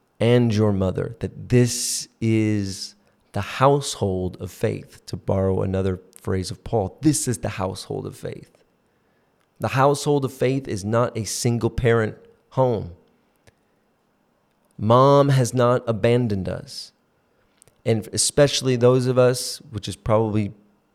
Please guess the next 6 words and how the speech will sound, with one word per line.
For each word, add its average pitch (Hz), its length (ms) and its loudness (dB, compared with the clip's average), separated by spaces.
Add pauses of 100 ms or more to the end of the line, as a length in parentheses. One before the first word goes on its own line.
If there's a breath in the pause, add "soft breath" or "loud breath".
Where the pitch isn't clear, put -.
(100)
just - 240 -2
about 117 240 4
everybody 113 400 2
listening, 107 640 -2 (1040 soft breath)
who - 140 -4
come 123 340 0